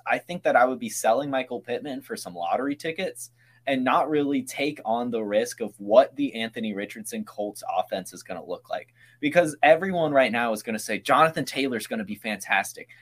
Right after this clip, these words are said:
Jelani Woods is gonna break out. Michael Pittman is gonna perform at A D P." All of those things can't happen at all. And I think it's easy to say that. It, it, it might be Jonathan Taylor. It might be Michael Pittman. It might be Jelani Woods.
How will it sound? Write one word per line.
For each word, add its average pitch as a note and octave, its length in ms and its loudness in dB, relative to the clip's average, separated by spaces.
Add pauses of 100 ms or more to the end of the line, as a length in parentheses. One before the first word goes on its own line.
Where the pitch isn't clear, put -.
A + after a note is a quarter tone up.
(140)
Jelani D3+ 520 4
Woods B2+ 340 0
is G#2 100 -10
gonna A2 200 -4
break G#2 300 -6
out. F#2 320 0
Michael D3+ 380 0
Pittman C3 400 -2
is G2 100 -8
gonna G#2+ 220 -6
perform A2 420 -8
at G2+ 160 -8
A G2 140 -8
D F#2+ 140 -6
P." - 320 -10 (320)
All E3 260 12
of E3+ 80 2
those B2+ 180 4
things G2+ 240 -4
can't - 260 -8
happen F2 340 -6 (360)
at G#2+ 220 4
all. F2+ 400 2
And G#2+ 100 -4
I A2+ 120 0
think C3 200 -4
it's - 180 -4
easy A2 360 -2
to F#2+ 80 -4
say F#2+ 260 -2
that. - 340 -4
It, G2 200 -6
it, A2 220 -6 (340)
it G#2+ 160 -8
might A2 360 0
be A#2 140 -6
Jonathan G2+ 420 -2
Taylor. F2+ 520 -4 (260)
It A2+ 160 -4
might G2+ 460 -2
be G2+ 100 -6
Michael F2+ 380 -6
Pittman. E2 480 -12 (320)
It C3+ 160 -2
might A2+ 480 -2
be G2+ 160 -4
Jelani F#2 500 -2
Woods. E2 400 -6